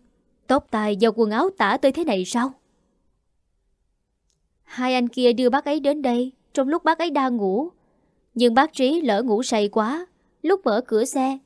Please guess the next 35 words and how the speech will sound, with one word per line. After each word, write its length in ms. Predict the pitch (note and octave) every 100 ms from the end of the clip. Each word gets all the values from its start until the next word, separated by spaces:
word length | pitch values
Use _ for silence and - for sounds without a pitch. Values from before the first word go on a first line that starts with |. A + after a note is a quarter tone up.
| -
vô 220 | B3 D4
tình 280 | D4 A#3 A3
lăn 160 | B3 C4+
ra 140 | C#4
ngoài 300 | C4 G#3+ G3+
bị 180 | G3 G#3
xước 260 | - G4+ G#4
quần 180 | A#3
áo 200 | G3+ G#3+
đó 80 | D4+ -
thôi." 300 | C#4 C#4 D4+ _ _ _ _ _ _ _ _ _ _ _ _ _ _
Cái 120 | - B3
lý 140 | C4
do 280 | A#3 G#3+ G3+ F#3+
dớ 180 | G#3+ D#4
dẫn 240 | A3+ G3+
này 260 | C4 G3+ E3 _ _ _ -
chẳng 180 | B3 C4+
hiểu 200 | C4 D4+
sao 340 | - C4+ C4+
Thư 180 | C4 D4
nghĩ 220 | B3+ G3+
ra 180 | B3 B3
được. 240 | A3 G3 - _ _ _ _
Nó 120 | B3+ C4
vô 180 | A3+ G#3
lý 380 | G#3 G#3+ C#4+ F4+
làm 260 | A#3+ A#3 G#3+
Nguyệt 160 | A3 G3+
và 120 | G#3+
tôi 420 | G3 G#3+ A3 A3 G#3 _ -
phải 220 | G#3+ G3
nén 340 | A#3 A#3 F#4
nhịn 220 | C4+ F#3
cười. 340 | F3+ G#3 F3+